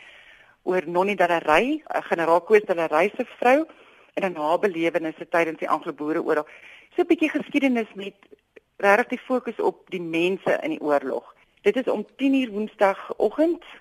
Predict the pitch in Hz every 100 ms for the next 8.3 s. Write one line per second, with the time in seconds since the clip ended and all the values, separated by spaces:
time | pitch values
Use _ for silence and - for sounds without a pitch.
0 | - - 202 - 240 277 269 - 233 196
1 | 190 - - - - - - - _ 220
2 | 196 214 233 - 254 269 247 214 - 170
3 | 170 165 185 - 180 - - _ _ _
4 | - 233 220 220 214 220 247 - 196 190
5 | 175 165 160 170 165 175 165 170 170 160
6 | - 175 175 - 165 160 160 - 156 151
7 | 151 _ - - - 160 143 127 - 127
8 | _ -